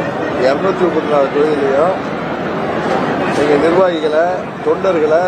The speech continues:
தேர்தல் பணியாற்றுவதற்கு பூத் கமிட்டிகள் ஏற்கனவே இருக்கு, அதெல்லாம் சரிபார்த்து கிளைக்கழகங்கள் வரை நிர்வாக அமைப்பை சரிபார்த்து, சில பேர் வந்து வெளியூர்ல ஒர்க் பண்ணுவாங்க, அங்க ஒர்க் பண்ண முடியாது, அதே மாதிரி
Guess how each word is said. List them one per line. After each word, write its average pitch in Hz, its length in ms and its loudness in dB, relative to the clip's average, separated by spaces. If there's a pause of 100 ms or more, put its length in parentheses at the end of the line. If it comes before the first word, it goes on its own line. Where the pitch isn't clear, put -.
(140)
தேர்தல் 180 400 0
பணியாற்றுவதற்கு 147 800 0 (160)
பூத் 185 220 2
கமிட்டிகள் 147 540 0 (200)
ஏற்கனவே 208 420 2
இருக்கு, 185 260 -2 (160)
அதெல்லாம் 190 420 0
சரிபார்த்து 170 560 2 (680)
கிளைக்கழகங்கள் 202 840 0 (100)
வரை 190 200 2 (260)
நிர்வாக 185 340 2 (160)
அமைப்பை 170 380 0 (1300)
சரிபார்த்து, 185 580 0 (440)
சில 196 120 2 (120)
பேர் 214 240 2
வந்து 202 140 0 (100)
வெளியூர்ல 214 420 0
ஒர்க் 196 160 -2
பண்ணுவாங்க, 185 380 0
அங்க 180 180 -2
ஒர்க் 170 160 -2
பண்ண 190 200 0
முடியாது, 165 380 2 (160)
அதே 185 200 2
மாதிரி 185 160 2